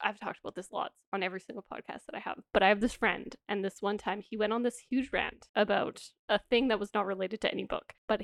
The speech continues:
he said probably a hundred times over, he said the words, "If everyone could learn to talk to each other, we would have world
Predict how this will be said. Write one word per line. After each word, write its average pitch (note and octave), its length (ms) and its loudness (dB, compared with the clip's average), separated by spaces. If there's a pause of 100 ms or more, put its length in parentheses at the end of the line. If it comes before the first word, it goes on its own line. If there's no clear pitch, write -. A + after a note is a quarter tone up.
he B3+ 120 4
said G#3 460 4 (140)
probably C#4 440 8
a A#3 60 8
hundred B3+ 320 -2
times G#3+ 280 -4
over, - 420 -6 (100)
he G#3+ 100 -6
said G#3+ 220 -4
the G#3+ 80 -2
words, - 420 -4
"If A#3 260 4
everyone C#4 460 6
could D4 140 -4
learn A3 260 0
to - 120 -10
talk - 340 -2
to - 100 -6
each - 160 -8
other, - 280 -10 (300)
we A3+ 120 -4
would A3 140 4
have G3+ 340 2
world - 380 -2